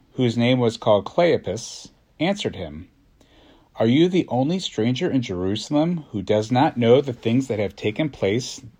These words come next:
there in these days?" He asked them, "What things?" They replied,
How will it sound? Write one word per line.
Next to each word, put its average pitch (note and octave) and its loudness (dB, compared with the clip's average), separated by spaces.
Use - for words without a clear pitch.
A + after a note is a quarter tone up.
there A#2 4
in G#2+ 0
these B2+ 0
days?" F#2+ -2
He C#3+ 2
asked E3+ 0
them, E2 -6
"What A#3+ 0
things?" - -8
They F#2+ -2
replied, G#2+ 2